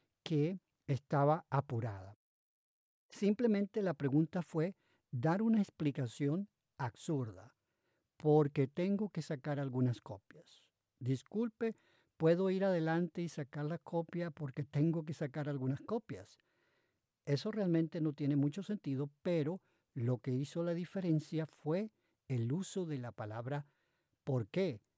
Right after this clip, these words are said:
dar una razón, una explicación. La razón o la explicación no importa, simplemente el uso de la palabra "por qué". Eso era la diferencia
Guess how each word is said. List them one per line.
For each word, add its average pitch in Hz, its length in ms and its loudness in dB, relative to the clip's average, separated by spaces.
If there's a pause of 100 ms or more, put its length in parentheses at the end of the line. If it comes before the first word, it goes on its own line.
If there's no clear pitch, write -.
(140)
dar 165 480 2
una 208 440 0
razón, 123 680 -4
una 165 200 4
explicación. 131 800 -8
La 156 200 2
razón 233 400 0
o 240 80 4
la 208 80 2
explicación 160 600 -2
no 180 60 0
importa, 127 500 -6
simplemente 190 920 0 (840)
el 127 280 2
uso 185 420 -4 (280)
de 131 220 0
la 117 140 -4
palabra 135 600 -4 (240)
"por 143 240 -2
qué". - 280 -18 (440)
Eso 147 340 0
era 147 280 -2 (640)
la 135 220 2
diferencia 175 800 -2